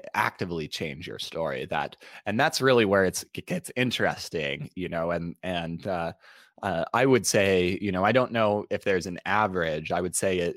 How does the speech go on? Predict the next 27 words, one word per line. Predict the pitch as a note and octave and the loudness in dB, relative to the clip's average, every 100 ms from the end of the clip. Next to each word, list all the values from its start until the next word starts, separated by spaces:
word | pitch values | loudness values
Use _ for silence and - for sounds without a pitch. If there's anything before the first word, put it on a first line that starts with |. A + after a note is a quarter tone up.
| - | -2
it | F2 E2 - | -4 -4 -4
definitely | G#2 G2 G2+ F2+ F2 | -4 -2 -6 -8 -10
varies | D#2 G2 G2 F#2 | -6 -2 -2 -4
from | - E2+ | -6 -10
person | - F#2+ - E2+ | -4 -4 -4 -12
to | |
person, | - A2 G#2 - D#2+ - - - - | -4 0 0 -2 -8 -12 -18 -12 -2
but | A2 | 2
I | C#3 | 4
would | D3 B2+ | 4 4
like | A#2+ A#2+ | 4 2
to | A2+ | 0
find | A2+ G#2+ | 2 2
myself | G#2+ F#2+ - G2 - | 2 -2 0 0 0
with | F#2+ | -2
the | - | -4
people | - G#2+ G2 | -4 -2 0
who | F#2 F#2+ | -2 -4
change | - G2 F#2 | -4 -4 -4
their | - E2+ | -6 -6
stories | - F#2 E2+ D#2+ - | -4 -2 -2 -2 -6
more | E2+ F2+ F#2+ | -6 -2 -2
frequently, | - F#2+ - D2 - D#2+ D2+ - - - | -4 -8 -8 -14 -10 -10 -10 -18 -20 -6
who | G2+ | -4
have | E2+ F#2 E2+ E2 | 0 0 0 -2
this | F2 - | -4 -4
flexible | - G#2 F2+ - F#2 F2 E2 E2 - | -2 0 0 -2 -4 -2 0 0 -2